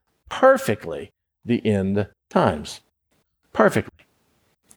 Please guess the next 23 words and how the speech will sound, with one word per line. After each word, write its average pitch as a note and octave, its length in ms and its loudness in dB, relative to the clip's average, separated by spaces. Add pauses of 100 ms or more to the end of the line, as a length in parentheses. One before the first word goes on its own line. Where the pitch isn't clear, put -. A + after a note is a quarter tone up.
(580)
He F#2+ 80 -6
starts A2+ 420 4
out A#2 220 6
by A2 100 6
talking G#2+ 360 2
about G#2 280 4
the G2 60 -4
periods A2 500 4
that G#2 120 -2
take A2 260 0
place A2 280 2
before G#2+ 360 0
the B2+ 80 2
tribulation B2+ 760 2
and G#2 120 2
during G#2 200 4
the G#2 80 2
first - 360 -2
three G2 180 0
and F2 80 0
a - 40 -8
half G#2 220 2
years. C3 400 0